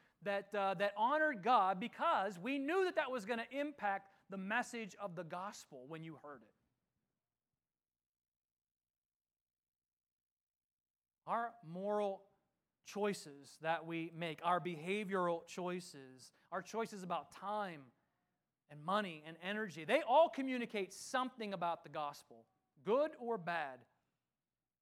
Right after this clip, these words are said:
Are we communicating with our choices that Jesus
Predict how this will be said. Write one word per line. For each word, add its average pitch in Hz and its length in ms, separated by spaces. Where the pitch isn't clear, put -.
Are 294 220
we 415 100
communicating 277 1080
with 233 180
our 214 140
choices 226 560
that 180 220
Jesus 262 680